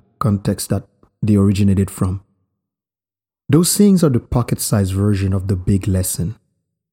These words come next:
But when they are not explained, we feel lost, discouraged, or even frustrated. There is a reason why it is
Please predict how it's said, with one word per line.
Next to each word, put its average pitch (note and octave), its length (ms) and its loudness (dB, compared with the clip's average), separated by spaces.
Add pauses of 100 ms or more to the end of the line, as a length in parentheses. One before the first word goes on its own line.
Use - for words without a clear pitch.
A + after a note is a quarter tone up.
(140)
But A#2+ 180 0
when A2+ 180 4
they A#2+ 120 4
are A2 100 2
not G2+ 200 2
explained, A2+ 600 -2 (260)
we G2+ 140 -2
feel G2 240 -2
lost, F#2 560 -4 (560)
discouraged, G2 640 -2 (460)
or B2 100 4
even E3+ 260 2
frustrated. - 880 -6 (1160)
There E3+ 160 4
is F3+ 140 2
a E3 60 4
reason C#3 420 2
why A2+ 200 2
it G#2 140 2
is G2 180 0